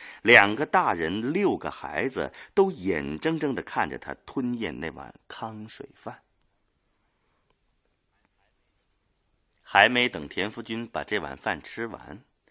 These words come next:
门里突然闯进来一个老汉。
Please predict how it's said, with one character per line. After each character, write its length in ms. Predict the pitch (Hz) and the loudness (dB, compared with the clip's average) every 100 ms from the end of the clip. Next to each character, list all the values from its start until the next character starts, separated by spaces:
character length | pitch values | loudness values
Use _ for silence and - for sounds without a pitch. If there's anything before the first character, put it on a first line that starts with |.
| - - | -20 -8
门 220 | 110 143 190 | 4 6 6
里 120 | 98 - | 2 -4
突 320 | - 196 190 | -6 2 4
然 180 | 101 120 | 2 0
闯 360 | - 80 73 | -2 -2 -2
进 140 | 76 110 | -4 -4
来 60 | |
一 120 | 87 117 | -2 -4
个 100 | 85 | -6
老 180 | - - | -8 -8
汉。 340 | - 131 - | -2 -2 -4